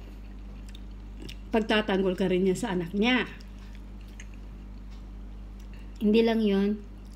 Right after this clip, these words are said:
i-ano ka niya, halimbawa, may nakalimutan ka. Kasi mostly yung mga lola dito, sila yung nasusunod minsan. Siyempre, sa akin naman,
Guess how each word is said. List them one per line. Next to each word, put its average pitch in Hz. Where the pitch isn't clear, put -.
i-ano 196
ka 190
niya, 220
halimbawa, 202
may 202
nakalimutan 190
ka. 180
Kasi 240
mostly 220
yung 202
mga 196
lola 185
dito, 190
sila 247
yung 233
nasusunod 202
minsan. 196
Siyempre, 220
sa 240
akin 262
naman, 208